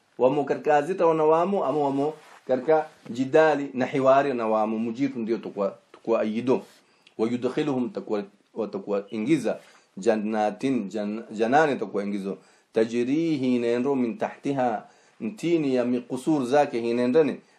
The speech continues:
al anharu wubi khalidina fiha wa takwara radiyallahu anhum mujitu wa belle radhi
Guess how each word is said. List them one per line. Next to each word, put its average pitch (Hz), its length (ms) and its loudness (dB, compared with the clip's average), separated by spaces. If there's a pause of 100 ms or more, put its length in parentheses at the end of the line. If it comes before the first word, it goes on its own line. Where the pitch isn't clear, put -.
(120)
al 135 200 4
anharu 123 760 0
wubi 147 320 4 (320)
khalidina 120 600 4
fiha 113 340 0
wa 104 100 0
takwara 98 580 -4 (300)
radiyallahu 143 880 4
anhum 110 400 -6 (340)
mujitu 123 360 -2
wa 120 100 4
belle 117 280 2
radhi 120 440 4